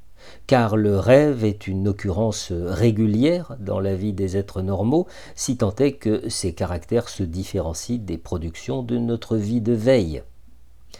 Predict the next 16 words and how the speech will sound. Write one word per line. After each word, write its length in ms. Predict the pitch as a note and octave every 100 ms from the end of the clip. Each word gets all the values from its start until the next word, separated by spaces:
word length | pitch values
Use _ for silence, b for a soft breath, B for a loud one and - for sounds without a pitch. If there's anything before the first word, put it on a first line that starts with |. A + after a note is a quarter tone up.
| B B
Le 160 | G#2+
rêve, 400 | G2+ C3 B2 E2+ -
comme 180 | - F2+
chacun 360 | - F2 F2+
sait, 340 | E2+ B2+ C3+ C3+ b b b b -
peut 240 | B2 B2
être 400 | A2+ A#2 - G2+
confus, 640 | G2+ - G2+ - A#2+ G#2 - - - -
incompréhensible 960 | A2 G#2 G#2+ - F#2+ F2 - A#2 D2+ C2+ - - -
et 100 | A2+
même 220 | G#2 A2 G#2
insensé. 800 | G#2+ - A2+ G#2 - B2 - - - b b b
Ces 520 | b - A#2 A2 G#2 A#2
indications 600 | G#2 G#2 A2 - C#3 B2+
peuvent 280 | A2 F#2+
contredire 720 | - G#2+ - G#2+ F#2 A2 F#2+